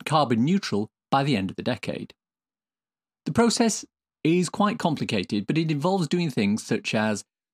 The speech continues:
using apps to classify the health of the soil that the bean are grown in. And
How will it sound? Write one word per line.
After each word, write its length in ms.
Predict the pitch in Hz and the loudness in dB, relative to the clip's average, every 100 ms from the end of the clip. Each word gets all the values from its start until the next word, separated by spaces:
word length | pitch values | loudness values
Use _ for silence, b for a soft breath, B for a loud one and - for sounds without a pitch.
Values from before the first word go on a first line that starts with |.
| _ - | _ -4
using 280 | 107 107 | -2 2
apps 340 | 98 131 - - | 2 2 -2 -10
to 100 | - | -8
classify 440 | - 110 - 101 | -6 -6 -4 -4
the 100 | 98 | -4
health 200 | 98 101 | -4 -4
of 80 | - | -6
the 80 | 104 | -10
soil 380 | - - 95 101 | -6 -2 0 -2
that 140 | 110 | -4
the 80 | - | -6
bean 240 | 101 95 98 | -4 -4 -2
are 40 | |
grown 300 | 151 180 151 | -2 0 0
in. 160 | - - _ _ _ _ _ _ | -2 -6 _ _ _ _ _ _
And 320 | 147 147 147 | -2 0 -2